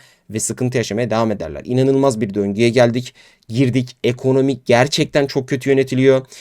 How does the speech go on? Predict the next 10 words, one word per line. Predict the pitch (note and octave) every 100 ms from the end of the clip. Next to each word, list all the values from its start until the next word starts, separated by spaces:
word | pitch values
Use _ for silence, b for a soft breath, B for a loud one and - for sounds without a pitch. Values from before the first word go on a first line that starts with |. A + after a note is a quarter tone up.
| B
Siyasi | - C3 B2+ B2 C3 B2+
baskılar | C3 - C3+ C3+ C3
ve | B2+
krizler | B2+ A#2+ B2+ B2
üst | C3 A#2 A#2+
üste | - C3
ekleniyor | B2 C3+ C3 C3
ve | A#2+ G#2+
devamı | G2+ G#2 B2+
geliyor. | B2+ C3+ C3 B2+ B2